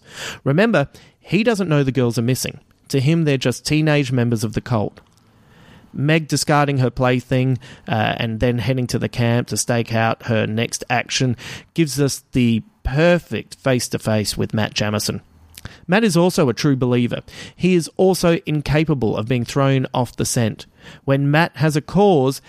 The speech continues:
there's no stopping him. Matt can be naive, but once again, he proves that he reads people well. He doesn't know what Meg's plan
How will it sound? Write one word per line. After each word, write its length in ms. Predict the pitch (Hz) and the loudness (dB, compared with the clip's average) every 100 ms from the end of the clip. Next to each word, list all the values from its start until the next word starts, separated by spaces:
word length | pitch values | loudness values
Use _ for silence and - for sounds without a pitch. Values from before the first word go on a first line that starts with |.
| - - | -14 -2
there's 220 | 135 131 | -2 0
no 160 | 139 135 | 0 0
stopping 460 | - 131 123 113 | 0 -2 -2 -4
him. 220 | 98 - - - - - - - _ | -4 -8 -12 -20 -20 -20 -20 -20 _
Matt 220 | 160 196 | -2 -2
can 100 | - | -2
be 160 | 185 170 | 0 2
naive, 420 | 156 147 196 127 | 4 4 4 2
but 120 | 143 | 0
once 180 | 147 165 | -2 -2
again, 220 | 147 139 | 0 0
he 100 | 127 | 0
proves 400 | 131 175 180 120 135 | 0 2 2 2 0
that 120 | 123 | -2
he 80 | 123 | 0
reads 320 | 139 131 - | 0 -2 -2
people 320 | 139 123 120 | -4 -2 -2
well. 320 | 113 131 113 | 0 0 0
He 160 | 98 113 | -2 0
doesn't 340 | 139 156 190 | 0 -2 -2
know 200 | 156 156 | 0 0
what 220 | 143 135 | 0 -2
Meg's 280 | 135 127 123 | -2 -2 -2
plan 400 | - 127 110 110 | -4 -2 0 -2